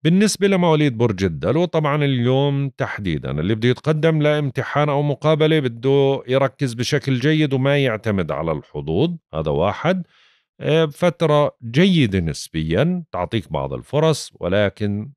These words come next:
ممكن تروج لمشاريعك بنجاح بدون تسرع، بدون ما تعتمد على الحظ.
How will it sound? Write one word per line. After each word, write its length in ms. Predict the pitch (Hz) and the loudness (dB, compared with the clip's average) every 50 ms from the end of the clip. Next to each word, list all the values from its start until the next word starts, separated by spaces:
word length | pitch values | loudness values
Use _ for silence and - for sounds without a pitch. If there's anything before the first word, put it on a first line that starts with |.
| _ - | _ -16
ممكن 680 | 104 107 120 123 127 127 123 110 90 - 98 87 82 - | -10 -4 -2 0 2 2 2 0 0 -2 -2 -2 -2 -2
تروج 400 | - 92 95 87 85 80 71 78 | -2 -2 -2 0 0 -2 -2 -4
لمشاريعك 800 | 73 71 69 67 - - 92 98 117 131 139 113 107 117 110 - _ | -6 -4 -6 -6 -6 -4 -4 -2 0 0 0 2 0 0 -2 -4 _
بنجاح 680 | - 85 85 95 95 90 85 113 120 135 151 143 - - _ _ _ _ _ _ _ _ _ _ _ _ | -8 -4 -2 0 0 0 0 2 2 2 2 0 -4 -8 _ _ _ _ _ _ _ _ _ _ _ _
بدون 760 | - 95 95 95 104 104 113 117 113 110 110 110 113 113 123 - _ - | -18 -8 -4 -2 0 2 4 4 4 4 2 0 -2 -6 -10 -14 _ -4
تسرع، 760 | 113 98 - - 113 107 95 85 73 67 67 58 - - - | -4 -2 0 2 2 2 0 0 -4 -4 -4 -4 -6 -8 -8
بدون 380 | 76 85 90 107 117 117 117 | -6 -4 0 2 2 2 2
ما 180 | 113 104 92 92 | 2 2 0 -2
تعتمد 540 | - 107 95 95 90 - 104 101 98 90 90 | -2 -2 -4 -4 -4 -2 -2 -2 -2 -2 -2
على 220 | 80 87 98 101 | -2 0 0 0
الحظ. 460 | 98 95 - - - - 156 123 82 | 0 -2 -4 -6 -4 -2 -2 -2 -4